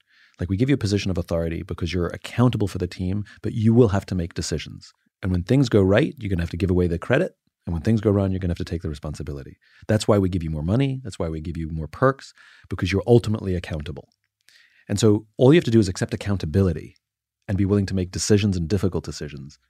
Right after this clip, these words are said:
And that's what qualifies you. And that you're singularly devoted to seeing those on your team rise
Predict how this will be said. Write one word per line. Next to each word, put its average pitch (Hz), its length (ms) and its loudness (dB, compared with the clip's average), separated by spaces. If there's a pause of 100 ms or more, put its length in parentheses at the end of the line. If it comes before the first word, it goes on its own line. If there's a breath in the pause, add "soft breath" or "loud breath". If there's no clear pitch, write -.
(320)
And 92 120 0
that's 98 220 0
what 87 80 -8
qualifies 76 540 -8
you. 65 160 -18 (240)
And 123 340 4
that 104 140 4
you're 104 220 6 (120)
singularly 113 540 6
devoted 90 440 2 (180 loud breath)
to 101 120 -4
seeing 101 300 0
those 92 180 2
on 87 80 0
your 85 140 0
team 80 260 -4
rise 78 640 -4